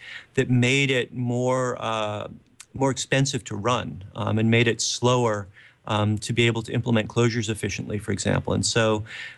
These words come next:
um, by, by making a few small changes that aren't backwards compatible,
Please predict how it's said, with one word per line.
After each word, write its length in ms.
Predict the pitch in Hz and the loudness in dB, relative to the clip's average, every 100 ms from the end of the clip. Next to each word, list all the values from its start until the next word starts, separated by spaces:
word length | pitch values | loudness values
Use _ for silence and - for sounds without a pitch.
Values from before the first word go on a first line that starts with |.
| - | -2
um, 300 | 113 110 107 | 2 2 2
by, 200 | 120 120 | 2 0
by 220 | 120 127 | 0 0
making 300 | 131 131 135 | 0 0 -2
a 40 | |
few 520 | 120 - 151 165 165 160 | -2 -6 -2 2 4 2
small 580 | - - 135 127 127 | 0 -2 2 2 2
changes 640 | 127 127 123 117 117 110 - | 0 -2 -2 0 -2 -2 -4
that 160 | 110 | -4
aren't 340 | - 123 135 - | 0 -2 -2 -4
backwards 380 | 113 110 101 - | -4 -4 -8 -8
compatible, 640 | 101 104 101 95 95 | -4 0 0 0 -2